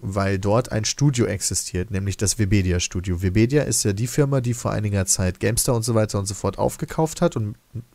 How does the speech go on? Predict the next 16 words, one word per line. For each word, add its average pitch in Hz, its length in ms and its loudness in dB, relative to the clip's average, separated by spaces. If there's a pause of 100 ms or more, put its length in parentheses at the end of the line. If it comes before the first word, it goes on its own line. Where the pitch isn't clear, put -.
halt 107 240 2
auch 110 200 2
das - 360 -2
YouTube-Netzwerk 107 800 2 (420)
Alliance, 98 720 2
früher 104 340 2
noch 92 160 0
Gamestar 98 380 0
and 95 100 -6
Friends, 92 400 -2 (500)
wo 113 160 6
wir 131 140 8
ja 135 120 6
auch 156 100 0
drin 160 200 8
sind. 90 280 -8